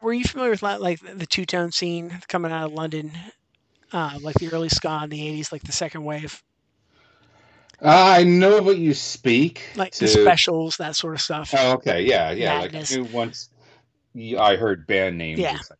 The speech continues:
Speaker 2: okay, yeah.
Speaker 1: Yeah, uh, there, there's a lot of that kind of sound, but modernized. And, um, if you, if you remember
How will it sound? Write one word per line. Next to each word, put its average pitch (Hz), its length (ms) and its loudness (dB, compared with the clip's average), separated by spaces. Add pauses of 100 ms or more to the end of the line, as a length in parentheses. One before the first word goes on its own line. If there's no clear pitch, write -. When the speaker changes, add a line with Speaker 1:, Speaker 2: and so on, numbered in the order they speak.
Speaker 2:
okay, 67 380 -14
yeah. - 200 -10
Speaker 1:
Yeah, 185 160 -4 (160)
uh, 233 200 -6
there, 247 260 8
there's 220 240 2
a 190 60 -4
lot 180 320 -4
of 233 80 -8
that 226 200 -8
kind 202 220 -6
of 202 60 -6
sound, 185 340 -6
but 170 100 -16
modernized. 180 920 -8 (720)
And, 185 260 -2
um, 156 540 -8 (480)
if - 260 -4
you, 254 440 -6 (140)
if 175 180 -8
you 240 100 -6
remember 180 600 -2